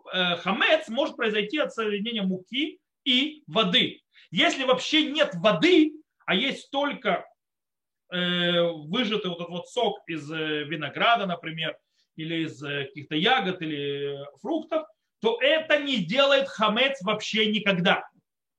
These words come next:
О, если не делает хамец, всё шикарно. Сейчас объясню почему. Потому что маца, которую нельзя есть в эрев Песах, в преддверии Песха, та маца,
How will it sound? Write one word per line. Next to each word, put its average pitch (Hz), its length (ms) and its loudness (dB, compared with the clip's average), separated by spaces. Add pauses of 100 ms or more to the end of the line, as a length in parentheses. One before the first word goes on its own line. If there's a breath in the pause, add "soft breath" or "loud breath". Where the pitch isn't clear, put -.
(500)
О, 196 160 0
если 147 240 -10
не 156 80 -10
делает 190 220 0
хамец, 320 420 2
всё - 160 -8
шикарно. 240 560 2 (540)
Сейчас 160 200 -6
объясню 185 320 -2
почему. 196 280 -4
Потому 175 360 -6
что 196 340 0 (220)
маца, 269 760 0
которую 196 360 0
нельзя 190 280 0
есть 214 180 0
в 196 60 -4
эрев 196 240 -2
Песах, 294 440 -4
в - 140 -20
преддверии 190 360 -4
Песха, 285 360 -6
та 247 160 -2
маца, 285 500 0